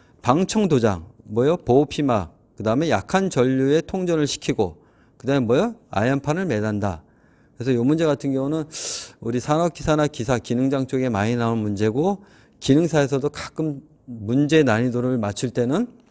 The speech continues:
틀리라고 낸 문제 중에 하나로 나옵니다. 문제는 자, 점식의 방지법이 아닌 것은, 맞는 것은 골라라. 이렇게 나오니까,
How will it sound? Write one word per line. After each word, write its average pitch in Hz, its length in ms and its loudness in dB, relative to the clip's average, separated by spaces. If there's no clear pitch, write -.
틀리라고 175 540 0
낸 120 240 0
문제 120 200 -2
중에 117 200 -4
하나로 143 300 0
나옵니다. 117 680 2
문제는 123 600 -2
자, 104 140 -2
점식의 151 720 -2
방지법이 127 800 0
아닌 135 280 2
것은, 101 440 -2
맞는 127 340 0
것은 139 300 -2
골라라. 104 460 -2
이렇게 107 260 -8
나오니까, 110 680 -2